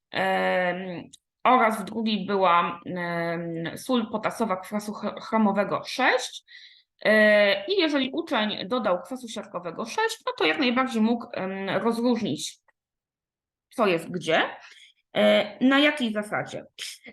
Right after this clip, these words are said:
E, oczywiście tam, gdzie znajdował się, em, roztwór z jonami chromianowymi sześć, zaobserwujemy zmianę zabarwienia z żółtej na pomarańczową. Tutaj, em, sprawa związana jest z, ze związkami chromu, tak? Myślę, że o tym pamiętaliście.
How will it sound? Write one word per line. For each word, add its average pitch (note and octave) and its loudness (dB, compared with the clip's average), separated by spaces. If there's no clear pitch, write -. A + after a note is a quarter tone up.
E, G3 6
oczywiście F4 -2
tam, F4 2
gdzie D4 -2
znajdował C4 2
się, B3 -6
em, F#3 -4
roztwór G#3+ 0
z G3+ -10
jonami G#3 2
chromianowymi A3 -2
sześć, F#3+ -2
zaobserwujemy B3+ -2
zmianę A#3 0
zabarwienia G#3+ -4
z G3 -8
żółtej F#3+ -4
na C#4 0
pomarańczową. A3+ 0
Tutaj, G#3 -4
em, E3+ 0
sprawa G#3 0
związana G3+ -2
jest F3+ -2
z, D#3+ -10
ze G3+ -8
związkami B3 -2
chromu, D3 0
tak? G4 -2
Myślę, B3 -6
że G#3 -6
o G#3 -4
tym F#3+ -8
pamiętaliście. F3+ -4